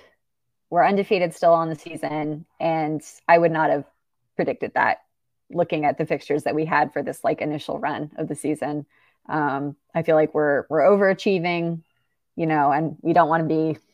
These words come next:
we don't wanna get too carried away, of course, 'cause it is still early, you know,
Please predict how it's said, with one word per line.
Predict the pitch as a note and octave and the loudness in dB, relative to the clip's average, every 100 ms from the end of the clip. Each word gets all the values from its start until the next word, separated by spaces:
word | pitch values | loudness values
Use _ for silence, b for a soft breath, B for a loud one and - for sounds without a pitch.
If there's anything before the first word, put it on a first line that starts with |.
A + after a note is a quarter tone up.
| _ _ _ _ | _ _ _ _
we | F3+ | -2
don't | F3+ F3 | 2 2
wanna | E3+ | 4
get | E3 - | 2 2
too | E3 | -2
carried | F3 D#3+ D3+ | 2 2 4
away, | D#3 D#3+ | 2 2
of | D3+ | 0
course, | E3 D#3+ D#3 - | 0 2 0 -2
'cause | D#3 | -2
it | D#3 | -2
is | D3+ - | -2 0
still | E3+ D3+ | 0 2
early, | D#3+ D#3 D#3 D#3 D#3 - _ _ _ | 2 2 2 2 0 -8 _ _ _
you | E3 | -8
know, | D#3 D3+ D3+ | -4 -2 -4